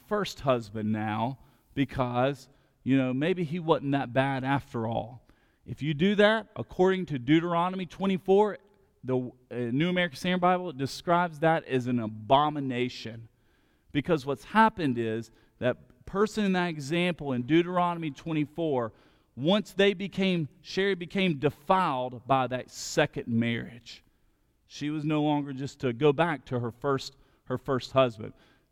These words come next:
Technically, the only way that w-, she would be released from her marriage vows, <laughs> really her first and her second husband had died. So, with that.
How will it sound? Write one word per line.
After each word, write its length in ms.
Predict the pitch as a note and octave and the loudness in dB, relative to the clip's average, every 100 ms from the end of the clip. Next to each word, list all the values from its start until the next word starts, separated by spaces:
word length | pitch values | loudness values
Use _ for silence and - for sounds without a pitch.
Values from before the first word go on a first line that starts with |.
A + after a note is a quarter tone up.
| - | 0
Technically, 600 | G3+ G#3+ G3 D#3 D3 D3 | 2 2 2 0 2 0
the 180 | B2 B2 | 0 2
only 360 | D#3+ A3 G#3+ F#3 | 4 4 2 0
way 280 | E3+ F3 | 2 2
that 160 | E3 D#3 | 2 0
w-, 160 | C#3 C3 | 0 -6
she 160 | F3+ | -4
would 180 | F3 C#3 | -2 0
be 220 | D3 C3 A2 | 0 0 -2
released 1000 | A#2 C#3 B2+ E3 C#4 G#3+ C3+ - - - _ _ _ | 0 0 2 2 2 2 -4 -12 -14 -18 _ _ _
from 180 | C#3+ C#3+ | -2 0
her 160 | F3+ D#3 | 2 0
marriage 340 | D#3+ F3+ C3+ | -2 -4 -2
vows, 640 | C#3+ F#3 D3 A#2 B2 - _ - - | 2 2 2 -4 -10 -12 _ -12 -10
<laughs> 60 | C3+ _ - | -10 _ -16
really 300 | B2 C#3+ B2+ G#2+ - G#2+ | -8 -4 -6 -8 -14 -14
her 80 | |
first 380 | A2+ C#3 C3 - | -8 -4 -4 -4
and 180 | C3+ C#3 | 0 0
her 100 | B2 | 0
second 320 | - C3 A2+ | -6 -8 -8
husband 440 | A#2 B2+ A2+ G#2+ G2+ _ _ - | -4 -4 -4 -10 -12 _ _ -14
had 160 | G#2+ A2 | -12 -6
died. 480 | B2 A#2 G#2+ - - _ _ _ | -4 -4 -6 -14 -20 _ _ _
So, 440 | - - A#2 G#2 G2+ - _ _ | -14 -4 -2 -2 -10 -18 _ _
with 140 | G#2+ A#2 | -8 -6
that. 160 | - | -8